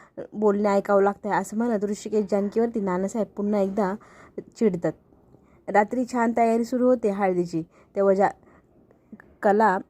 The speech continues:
सारंगला समजून सांगते क-, मेहंदीचा अर्थ, रंगलेल्या मेहंदीचं प्रेम.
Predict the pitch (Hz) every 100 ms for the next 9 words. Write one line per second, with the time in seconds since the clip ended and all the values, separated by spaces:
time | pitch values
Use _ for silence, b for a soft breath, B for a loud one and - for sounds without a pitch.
0 | _ _ - 240 220 220 220 220 214 214
1 | 220 247 233 190 196 175 156 - 214 202
2 | 196 190 233 202 214 _ 202 190 180 170
3 | - - 196 202 202 208 208 208 202 196
4 | 214 196 - B B B - 208 180